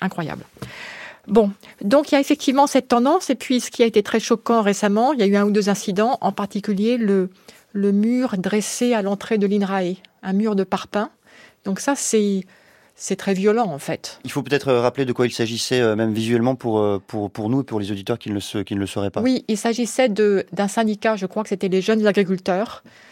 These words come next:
Speaker 1: qui, euh, ont muré un matin. Les, les, la porte, l'entrée de l'inrae était murée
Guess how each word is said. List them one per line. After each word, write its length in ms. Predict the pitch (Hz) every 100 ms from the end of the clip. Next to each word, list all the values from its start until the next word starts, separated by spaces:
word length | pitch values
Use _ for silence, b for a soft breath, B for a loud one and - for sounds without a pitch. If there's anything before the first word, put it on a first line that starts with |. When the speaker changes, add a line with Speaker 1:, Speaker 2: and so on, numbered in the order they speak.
| B B
Speaker 1:
qui, 400 | - 214 214 208
euh, 160 | 185 -
ont 180 | 196 190
muré 480 | 185 233 302 208 175 - _ _ _ -
un 80 | 208
matin. 360 | 208 208 180 - _ _ _ _ - 180
Les, 220 | 165 -
les, 280 | 165 156 -
la 300 | 175 165 165
porte, 400 | - 262 247 -
l'entrée 400 | 170 208 - 233
de 100 | 196
l'inrae 500 | 190 202 185 190 240 202
était 240 | 185 185
murée 440 | 196 254 202 233